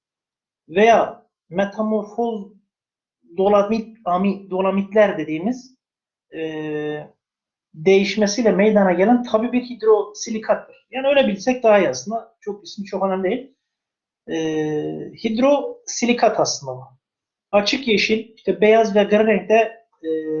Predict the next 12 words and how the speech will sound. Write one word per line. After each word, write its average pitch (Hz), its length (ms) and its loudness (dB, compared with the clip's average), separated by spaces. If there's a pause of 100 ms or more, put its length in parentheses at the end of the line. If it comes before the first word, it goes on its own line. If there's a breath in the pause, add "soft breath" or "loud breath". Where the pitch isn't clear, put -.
(580)
yaprağımsı 190 680 2
ve 208 200 0
pullu 208 200 0
yapıda 190 300 2
olabiliyor 190 420 2
arkadaşlar. 226 520 -6 (1200)
E, 160 60 -6 (960)
asit 202 440 -2
ve 220 120 6
alkalilere 202 560 4
karşı 180 320 -2
da 277 320 -2